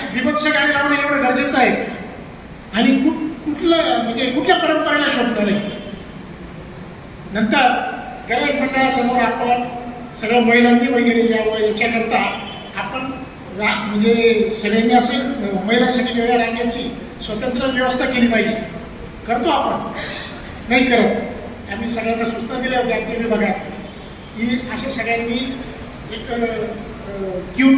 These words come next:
क्यूचा मार्ग तयार करून द्या महिलांसाठी सुरक्षित असं. नंतर मंडळाला मला सांगावं असं वाटतं की प्रत्येक मंडळाने आपला स्वयंसेवक नेमावे.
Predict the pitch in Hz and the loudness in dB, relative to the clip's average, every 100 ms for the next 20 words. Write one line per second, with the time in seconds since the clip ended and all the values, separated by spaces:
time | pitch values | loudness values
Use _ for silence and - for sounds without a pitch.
0 | 262 220 208 226 247 247 262 247 247 254 | 4 2 0 2 2 4 4 6 4 4
1 | 247 247 240 240 233 208 233 233 226 208 | 4 4 4 0 0 2 4 4 4 0
2 | 202 190 190 202 196 190 - - - - | -2 -2 -2 -2 -4 -6 -8 -12 -14 -14
3 | - - - - - - - - - - | -14 -16 -14 -14 -14 -14 -14 -14 -14 -6
4 | 214 214 233 233 233 247 247 247 247 240 | -2 2 2 4 6 4 4 2 2 2
5 | 220 220 226 226 233 233 233 226 190 - | 2 2 0 0 0 -2 -2 -4 -6 -8
6 | - - - - - - 226 208 220 254 | -10 -14 -16 -16 -16 -12 -10 -6 -4 -2
7 | 247 233 233 233 226 226 226 220 208 208 | 0 2 2 4 2 0 -2 0 0 0
8 | 208 208 202 190 170 | 2 2 2 2 2